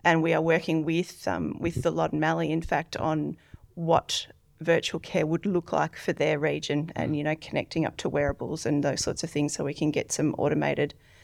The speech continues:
Speaker 1: observations coming into the system. So we're looking forward to that project. I think that will also be a lot of fun.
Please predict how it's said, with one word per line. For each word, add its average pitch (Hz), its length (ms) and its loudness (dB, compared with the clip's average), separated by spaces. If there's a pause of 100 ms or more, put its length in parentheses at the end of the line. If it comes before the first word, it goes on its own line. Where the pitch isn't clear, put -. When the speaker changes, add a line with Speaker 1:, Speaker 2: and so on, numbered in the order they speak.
(280)
Speaker 1:
observations 139 580 2
coming 101 320 -2
into - 280 -2
the - 100 -4
system. - 460 -6
So 151 220 0
we're 160 140 2
looking 190 400 0
forward 165 340 4
to - 100 -8
that - 200 2
project. - 380 -2
I - 40 -14
think - 160 -6
that - 120 -2
will 143 120 -2
also - 320 -4
be - 120 -10
a 98 60 -6
lot - 120 -4
of - 60 -12
fun. - 220 -6